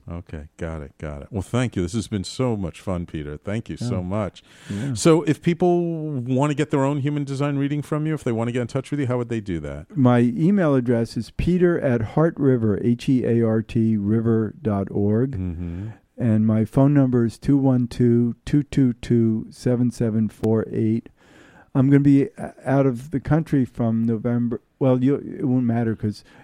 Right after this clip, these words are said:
Speaker 2: you're
Speaker 1: Right.
Speaker 2: gonna be out of the country too. And,
Speaker 1: Right, right, right.
Speaker 2: and
Speaker 1: This
Speaker 2: so,
Speaker 1: will air on the, this is
Speaker 2: so
Speaker 1: airing on the
Speaker 2: air-,
Speaker 1: fourteenth.
Speaker 2: right,
Speaker 1: It's November
Speaker 2: so,
Speaker 1: fourteenth
Speaker 2: so
Speaker 1: right now.
Speaker 2: I'll be, I'll be back.
Speaker 1: Right, by then.
Speaker 2: Yeah.
Speaker 1: Yeah, absolutely. And you teach many other things too.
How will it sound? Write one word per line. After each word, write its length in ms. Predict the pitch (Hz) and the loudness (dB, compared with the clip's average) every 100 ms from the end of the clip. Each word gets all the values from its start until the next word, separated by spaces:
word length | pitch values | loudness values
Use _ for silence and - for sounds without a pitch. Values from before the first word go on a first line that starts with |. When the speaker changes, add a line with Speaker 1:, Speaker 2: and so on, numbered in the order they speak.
| - | 0
Speaker 2:
you're 140 | 123 | 2
Speaker 1:
Right. 80 | 135 | 4
Speaker 2:
gonna 140 | 131 | 2
be 120 | 120 120 | 2 2
out 120 | 110 | 0
of 40 | |
the 60 | 107 | -2
country 320 | 113 107 113 | -2 -2 -4
too. 400 | - 147 123 123 | -2 2 2 2
And, 80 | 117 | 2
Speaker 1:
Right, 320 | 92 87 85 87 | 2 -2 -4 -6
right, 400 | 85 82 82 82 | -6 -6 -8 -4
right. 100 | 143 | 0
Speaker 2:
and 360 | 127 123 123 | 4 4 2
Speaker 1:
This 180 | - 117 | 0 4
Speaker 2:
so, 160 | 143 135 | 6 6
Speaker 1:
will 60 | |
air 140 | 107 107 | 4 0
on 140 | 101 | -2
the, 60 | 104 | -4
this 120 | 98 | -4
is 120 | 107 104 | -2 4
Speaker 2:
so 120 | 151 | 6
Speaker 1:
airing 180 | 147 113 | 6 4
on 120 | 95 | 4
the 60 | |
Speaker 2:
air-, 120 | 175 151 | 4 4
Speaker 1:
fourteenth. 380 | 92 104 80 151 | 0 -4 0 4
Speaker 2:
right, 240 | 151 131 | 4 4
Speaker 1:
It's 120 | 123 | 2
November 320 | 104 131 123 | 2 2 0
Speaker 2:
so, 40 | - | -2
Speaker 1:
fourteenth 360 | 95 - 87 143 | -6 -6 -6 0
Speaker 2:
so 160 | 123 | 0
Speaker 1:
right 80 | 123 | 2
now. 60 | 135 | 2
Speaker 2:
I'll 100 | 135 | 2
be, 160 | 131 120 - - | 2 0 -6 0
I'll 160 | 139 | 6
be 100 | 143 | 6
back. 540 | 123 117 113 117 - 107 | 6 4 4 0 -4 -8
Speaker 1:
Right, 440 | 90 82 80 76 - | -4 -4 -4 -8 -6
by 160 | 90 80 | -6 -4
then. 280 | 80 78 82 | -6 -8 -6
Speaker 2:
Yeah. 260 | 120 98 87 - 135 | -4 -2 -4 -6 0
Speaker 1:
Yeah, 160 | 165 | 2
absolutely. 600 | 120 113 - 147 156 123 117 | 2 -2 0 0 2 2 2
And 100 | 156 | 2
you 80 | |
teach 320 | 185 196 - 175 | 0 -2 -2 0
many 240 | 160 151 | 2 2
other 180 | 127 120 | 2 0
things 340 | - 104 - | -2 -4 -4
too. 380 | - 147 78 | -2 0 0